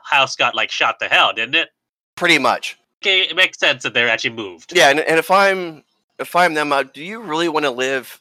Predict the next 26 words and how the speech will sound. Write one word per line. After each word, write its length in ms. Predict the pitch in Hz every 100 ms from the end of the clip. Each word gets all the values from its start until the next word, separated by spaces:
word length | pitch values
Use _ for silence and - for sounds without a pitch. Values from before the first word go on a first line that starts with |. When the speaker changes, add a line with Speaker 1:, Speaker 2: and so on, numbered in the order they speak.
| -
Speaker 2:
in 100 | 120
a 100 | 110
house 360 | 117 120 -
where, 180 | 117 117
you 100 | 110
know, 100 | 113
you've 240 | 110 113 120
had 160 | 117
a 60 | 104
bunch 260 | 110 107
of 80 | 101
terrorists 400 | - 107 104 107
get 200 | - -
killed? 340 | - 101 98 -
Speaker 1:
<laughs> 40 | _ - - - 170 135
Yeah. 300 | 139 120 95 - - _
So 280 | - 202 143
we 140 | 143
see 260 | 170 - 220
Jack 380 | 135 143 170 -
Junior 500 | 107 156 180 113 90
first, 680 | - 104 98 - - - -
really. 400 | 117 110 92 - - -
And 140 | 139 135
I 40 |
guess 300 | 156 160 -